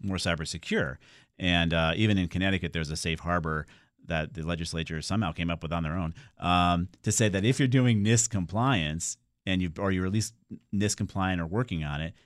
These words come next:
and you have a breach, you'll have some sort of safe harbor from, uh, the cost that could happen if, if, uh, some, if some of the data gets out. So it's kind of a forward-thinking thing. But your assessments, you know, there's, there's the easy levels of assessments, and then there's the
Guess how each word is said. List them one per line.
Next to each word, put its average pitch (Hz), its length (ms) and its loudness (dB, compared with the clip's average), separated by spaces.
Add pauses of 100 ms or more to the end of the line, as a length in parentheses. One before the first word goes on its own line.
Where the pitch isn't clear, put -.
(160)
and 151 140 4
you 135 80 6
have 85 160 2
a 73 60 -6
breach, 76 280 -6
you'll 95 160 0
have - 60 -4
some 123 200 2
sort 90 180 -4
of 82 60 -4
safe 85 220 -2
harbor 85 300 -4
from, 78 380 -8 (420)
uh, 73 340 -8 (640)
the - 180 -10
cost 80 500 -4
that 76 120 -12
could 78 140 -12
happen 73 360 -10
if, - 260 -14
if, - 140 -16 (100)
uh, 82 140 -10
some, - 220 -12
if 76 120 -16
some 85 140 -6
of 73 40 -6
the 71 60 -8
data 67 300 -8
gets 67 140 -12
out. - 220 -12
So 82 80 -8
it's 82 120 -10
kind 107 140 -2
of 82 80 -6
a 82 60 -6
forward-thinking 80 640 -6
thing. 104 160 -2
But 90 140 -6
your 131 140 4
assessments, 110 520 0 (640)
you 123 100 2
know, 104 220 4 (560)
there's, 127 280 4 (100)
there's 101 160 2 (180)
the 98 60 0 (160)
easy 135 180 6
levels 131 340 4
of 135 100 0
assessments, 127 560 2
and 101 100 2
then 98 100 2
there's 92 180 -2
the 95 60 -2